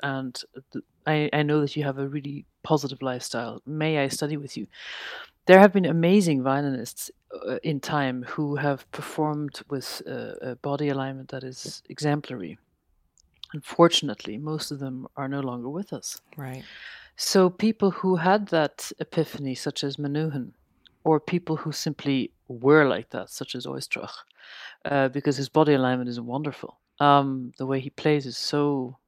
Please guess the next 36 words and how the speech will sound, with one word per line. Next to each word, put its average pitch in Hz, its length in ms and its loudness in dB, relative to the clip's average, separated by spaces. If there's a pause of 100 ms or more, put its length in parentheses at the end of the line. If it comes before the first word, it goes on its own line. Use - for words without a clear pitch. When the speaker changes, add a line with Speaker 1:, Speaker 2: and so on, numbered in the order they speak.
(560)
Speaker 1:
uh, - 180 -14 (180)
it's, - 280 -12 (640)
it's - 220 -6
just - 260 0
a, 143 160 -2
an 156 120 -2
ideal 156 380 2
tonicity, 127 560 -8
you 117 120 -20
know? 151 180 -12 (420)
It's, - 420 -20
it's - 340 -20
wonderful. 147 340 -10 (460)
Um, 170 240 0
we 190 120 6
can't 190 300 2
call 190 220 -2
on 156 120 0
them. 127 220 -6
So 175 520 4
I 175 140 10
ended 190 300 2
up 180 140 -4
looking 165 320 -2
for 147 580 -2 (100)
th-, - 1080 -6
uh, 147 40 -4
ways 175 400 6
of 151 200 -2
moving. 156 480 2 (420)
That 151 100 -12
was 151 140 -14
the 127 80 -12
first - 400 -8
point 123 280 -12
of 107 80 -14